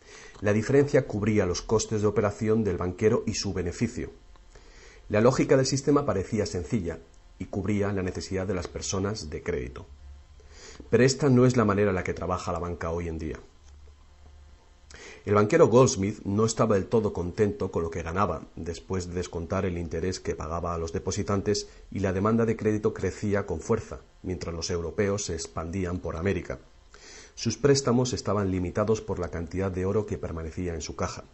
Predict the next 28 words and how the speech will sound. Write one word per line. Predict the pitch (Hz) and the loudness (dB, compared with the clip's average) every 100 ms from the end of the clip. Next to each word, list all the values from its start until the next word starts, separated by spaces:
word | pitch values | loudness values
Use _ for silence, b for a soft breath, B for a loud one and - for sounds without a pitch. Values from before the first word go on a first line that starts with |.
| - - B B B B B | -20 -20 B B B B B
Ahí | - 107 139 | 2 6 8
es | 139 | 6
cuando | 127 113 104 | 4 4 4
tuvo | 101 139 | 4 6
una | 139 | 6
idea | 107 113 | 6 4
todavía | 117 101 90 98 | 2 0 0 -2
mejor. | 85 80 - - - - - - - | -4 -6 -10 -14 -18 -20 -20 -16 -2
Como | 104 110 | 4 6
nadie | 151 113 85 | 6 6 2
sino | - 98 113 | 0 4 4
él | 95 | 4
sabía | - 90 104 90 | 0 0 2 0
cuánto | - 113 104 113 | 2 2 4 4
oro | 107 87 | 4 2
había | 85 98 | -2 0
en | 104 | 2
la | |
caja, | 107 131 117 - - - | 2 0 0 -2 -8 -2
podía | 92 95 101 | 0 2 2
hacer | 113 92 | 0 -2
cheques | - 120 120 - | 0 0 0 0
sobre | 107 95 | 0 0
dinero | 92 92 104 117 | -2 0 0 0
que | 98 | -2
ni | 87 | -4
siquiera | - - 92 | -4 -2 -2
existía. | 82 - - 147 85 | -2 -6 -2 2 2